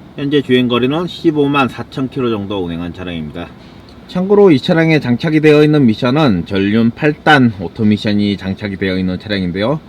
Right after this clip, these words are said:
문제가 발생이 된 이상 증상은 냉간 시에 주행을 하게 되면은 변속 충격이 발생이 됩니다.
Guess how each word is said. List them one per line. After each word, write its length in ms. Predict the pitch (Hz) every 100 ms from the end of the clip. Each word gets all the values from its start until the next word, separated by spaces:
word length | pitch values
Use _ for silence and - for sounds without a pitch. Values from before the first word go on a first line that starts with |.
| - - -
문제가 400 | 131 151 185 170
발생이 320 | 156 160 170
된 180 | 165 160
이상 320 | 117 127 123
증상은 540 | 123 120 127 139 139
냉간 340 | 90 92 101 107
시에 580 | 104 110 104 101 101 98
주행을 440 | 101 98 101 101
하게 140 | 101
되면은 420 | 95 92 113 127 98
변속 360 | 90 92 113 -
충격이 480 | 156 147 123 107
발생이 420 | 98 - 87 98 87
됩니다. 400 | 80 78 80